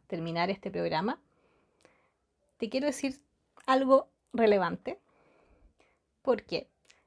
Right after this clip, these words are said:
es-, las creencias, las creencias limitantes, piensa que son como una especie de programas como si fuera un chip que, pum, <laughs> pum, pum,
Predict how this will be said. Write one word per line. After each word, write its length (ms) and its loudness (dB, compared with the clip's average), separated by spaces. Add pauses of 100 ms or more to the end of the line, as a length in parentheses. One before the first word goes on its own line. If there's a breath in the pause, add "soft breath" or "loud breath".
es-, 100 -12 (100)
las 180 -10
creencias, 580 -4 (160)
las 120 -14
creencias 380 -6
limitantes, 680 -6 (880 soft breath)
piensa 460 -2
que 340 -2 (1400)
son 460 -2 (100)
como 200 -6
una 100 -4
especie 520 -6
de 260 -4
programas 800 -6 (500 loud breath)
como 220 -6
si 160 -6
fuera 280 -2
un 160 -2
chip 300 -2 (400 loud breath)
que, 300 0 (760)
pum, 240 2 (100)
<laughs> 1080 -12
pum, 220 4
pum, 280 0